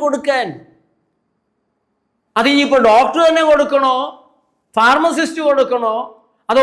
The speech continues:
വേറെ ആരെങ്കിലും കൊടുക്കണോ എന്നുള്ള കാര്യത്തിലാണ് തർക്കമെങ്കിൽ കാര്യങ്ങൾക്ക് നടപടി വേണം. ബഹുമാനപ്പെട്ട സുപ്രീം കോടതി ഈ കാര്യം വീണ്ടും ഒന്ന് പരിശോധിക്കണമെന്നാണ് എനിക്ക് വിനയപൂർവ്വം അപേക്ഷിക്കാനുള്ളത്.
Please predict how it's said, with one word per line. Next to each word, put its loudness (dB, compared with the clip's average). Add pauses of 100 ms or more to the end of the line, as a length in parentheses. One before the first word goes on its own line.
(120)
വേറെ 2 (100)
ആരെങ്കിലും -2
കൊടുക്കണോ -2
എന്നുള്ള -4 (100)
കാര്യത്തിലാണ് -4 (100)
തർക്കമെങ്കിൽ -4 (1800)
കാര്യങ്ങൾക്ക് -4 (100)
നടപടി -6
വേണം. -10 (360)
ബഹുമാനപ്പെട്ട 0 (120)
സുപ്രീം -4
കോടതി -4 (1700)
ഈ 0 (240)
കാര്യം 2 (180)
വീണ്ടും -4
ഒന്ന് -6
പരിശോധിക്കണമെന്നാണ് -4
എനിക്ക് -10
വിനയപൂർവ്വം 0
അപേക്ഷിക്കാനുള്ളത്. -6